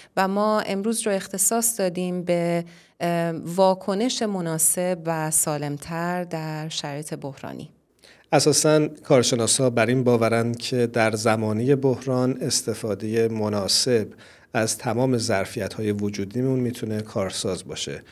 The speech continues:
Speaker 2: چه این ظرفیت‌ها جسمی و فکری باشن، چه روحی و روحانی. و فکر می‌کنیم که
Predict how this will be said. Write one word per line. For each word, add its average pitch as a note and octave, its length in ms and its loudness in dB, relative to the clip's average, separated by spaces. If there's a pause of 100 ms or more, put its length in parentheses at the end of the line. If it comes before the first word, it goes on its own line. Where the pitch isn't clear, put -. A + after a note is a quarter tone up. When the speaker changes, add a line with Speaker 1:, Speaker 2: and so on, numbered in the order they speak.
(200)
Speaker 2:
چه - 140 -2
این G#2+ 100 0
ظرفیت‌ها G2 600 -6
جسمی F#2+ 480 -4
و F#2 40 -6
فکری G2 380 -6
باشن، A#2 480 -2 (260)
چه B2 180 -2
روحی F#2 340 -6
و F2+ 60 -4
روحانی. D#2 500 -10 (640)
و C#3+ 60 8
فکر - 220 2
می‌کنیم D3 380 6
که C#3 540 6